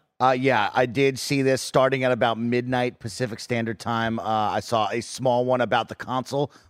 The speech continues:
was actually the first one to hit my feed. Went to bed. I was like, "Oh, that's cool. Cool console, whatever." Two thirty, woke up.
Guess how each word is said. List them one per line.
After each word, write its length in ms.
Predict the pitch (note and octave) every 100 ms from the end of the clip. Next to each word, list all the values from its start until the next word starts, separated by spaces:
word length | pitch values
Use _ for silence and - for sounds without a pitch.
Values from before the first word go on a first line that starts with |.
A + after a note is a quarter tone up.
| -
was 140 | C3
actually 280 | C#3 - C3+
the 80 | A2+
first 280 | C#3 B2+ -
one 120 | B2+
to 60 |
hit 140 | A2+ A#2
my 200 | A#2+ A#2+
feed. 380 | - B2+ B2+ G#2+ _ _ -
Went 200 | G3 F3+
to 80 | D3
bed. 300 | C3 B2+ - F#3+
I 40 |
was 100 | F#3
like, 140 | F3 A3
"Oh, 140 | G3+
that's 160 | E3+ -
cool. 340 | D3+ C#3 C#3+ _
Cool 160 | - G3+
console, 380 | D3 A#2 A#2 B2+
whatever." 420 | C3 A2 G2 A2 _ _ _
Two 160 | - G#3+
thirty, 300 | - F3+ E3
woke 280 | E3 D#3 D#3
up. 260 | D3+ C3+